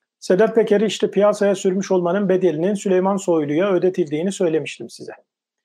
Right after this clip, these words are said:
Bütün bunların hepsini medya diyen takipçileri zaten biliyorlar. Süleyman Soylu projesiydi Sedat Peker. Birlikte hareket etmişlerdi. Ağar Alaaddin Çakıcı ya da ağır mafya düzeninin, ülkücü mafya düzeninin,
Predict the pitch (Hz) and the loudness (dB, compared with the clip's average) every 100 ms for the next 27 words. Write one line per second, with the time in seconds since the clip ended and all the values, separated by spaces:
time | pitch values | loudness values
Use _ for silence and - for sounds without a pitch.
0 | _ _ _ _ 196 277 247 208 185 190 | _ _ _ _ -4 0 2 2 2 2
1 | 214 - 208 214 190 185 170 160 160 180 | 0 0 -2 -2 0 0 0 -2 0 -2
2 | 180 - 147 170 160 151 170 185 156 135 | -2 -4 -2 0 2 2 0 -2 -2 -2
3 | 117 143 202 - 185 190 208 220 196 180 | 0 0 -2 -4 -2 0 2 0 0 0
4 | 208 - 202 175 - 190 139 120 131 120 | 0 0 2 0 0 -2 -2 -4 -4 -6
5 | - 120 196 208 - _ _ _ _ - | -6 -2 0 -2 -8 _ _ _ _ -2
6 | 190 202 214 202 175 165 147 123 - - | 0 2 2 2 2 0 -4 -6 -6 -6
7 | 139 123 165 208 - _ _ _ - 170 | -4 -2 0 -2 -6 _ _ _ -2 2
8 | 190 220 226 185 190 196 196 220 190 196 | 4 4 4 2 2 2 0 -6 -4 -4
9 | 190 165 147 - - 170 190 160 - 160 | -2 0 -2 -2 -2 0 2 0 0 2
10 | 180 196 190 180 190 - 175 139 123 147 | 4 2 0 0 0 0 0 0 -2 -2
11 | 156 139 190 233 202 - 175 185 185 185 | -2 -2 -4 -4 -6 -6 -4 0 0 0
12 | 160 143 147 139 131 220 240 | -4 -2 -6 -6 -4 -4 -4